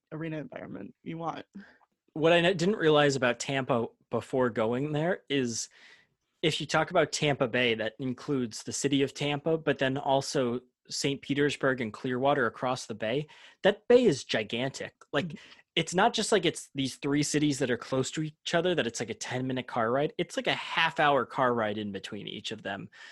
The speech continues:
Speaker 2: So I thought Saint Petersburg, I went there for one night. I thought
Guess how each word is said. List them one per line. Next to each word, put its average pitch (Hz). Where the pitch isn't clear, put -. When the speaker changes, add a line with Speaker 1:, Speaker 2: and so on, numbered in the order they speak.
Speaker 2:
So 160
I 160
thought 185
Saint 165
Petersburg, 156
I 147
went 139
there 123
for 165
one 156
night. 165
I 143
thought 156